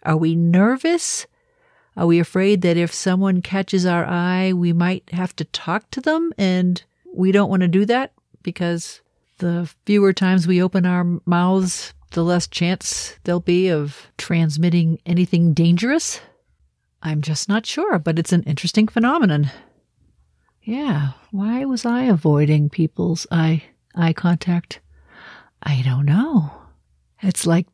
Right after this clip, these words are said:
taking social distancing to a whole different level, not even looking at someone. Hmm. Anyway, those are some things to think about this week as you are continuing to be respectful of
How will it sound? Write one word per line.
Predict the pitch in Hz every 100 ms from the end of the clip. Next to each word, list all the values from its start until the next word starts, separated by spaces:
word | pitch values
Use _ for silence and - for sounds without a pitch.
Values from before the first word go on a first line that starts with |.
| _
taking | 175 - 175
social | - 170 170 180
distancing | 202 - 175 160 160 156 -
to | 160 151
a | 143
whole | - 151 180 208
different | 214 240 269 233
level, | 254 302 123 135
not | 156 143 151
even | 165 170
looking | 220 - 156
at | 127
someone. | - 127 123 120 131 - _ _ -
Hmm. | 254 220 185 - _ _ _ _ _ _ -
Anyway, | 262 175 147 147 -
those | 226 269 277
are | 302
some | - 294 294
things | - 208 220 220 -
to | 240
think | - 165 -
about | 151 156 151 - _ _ _ _
this | 170 - -
week | 190 226 - - - _ _ _ _
as | 156 151 151 156 - -
you | 175 170
are | 160 160
continuing | - 196 - 233 220 220 226 226
to | 220 190
be | 190 190
respectful | - 190 - 190 - - 370 381
of | 175 170